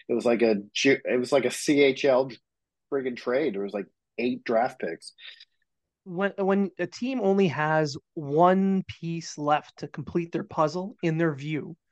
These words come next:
Speaker 2: not every team's gonna have that, but Tampa did really well over the last little while. But if they're only missing one piece, they're going to pay handsomely to
Speaker 1: Yeah.
Speaker 2: get that. They wanna guarantee they get what they want.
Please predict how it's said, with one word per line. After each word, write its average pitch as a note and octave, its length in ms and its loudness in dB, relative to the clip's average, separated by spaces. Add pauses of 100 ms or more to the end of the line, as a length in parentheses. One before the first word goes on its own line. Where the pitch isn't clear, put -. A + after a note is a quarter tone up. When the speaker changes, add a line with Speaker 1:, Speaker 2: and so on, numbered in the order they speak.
(180)
Speaker 2:
not E3 160 2
every D#3+ 160 0
team's D#3 320 -2
gonna C#3+ 140 -4
have C3+ 260 -6
that, C3+ 240 -8
but - 100 -4 (1080)
Tampa E3+ 300 0
did D#3+ 240 2
really D3 240 2
well C#3 200 4
over C#3 200 -4
the G3+ 60 -6
last G3 240 -10
little C3+ 120 -6
while. C#3+ 320 -2 (480)
But C#3+ 360 2 (320)
if E3+ 120 2
they're F#3 160 4
only C4+ 140 4
missing F#3+ 300 2
one D3+ 220 2
piece, - 400 -10 (100)
they're E3 180 4
going G3 340 4
to F#3 160 -4
pay F3 560 0 (380)
handsomely D#3+ 680 -4 (280)
to D#3+ 100 0
Speaker 1:
Yeah. C#3 80 -4
Speaker 2:
get D#3+ 320 2
that. - 240 -4
They D#3 80 -2
wanna F3+ 180 4
guarantee F3 720 0
they D3 140 -4
get D#3+ 320 -4
what D3 120 -10
they C#3 120 -6
want. C#3 360 -10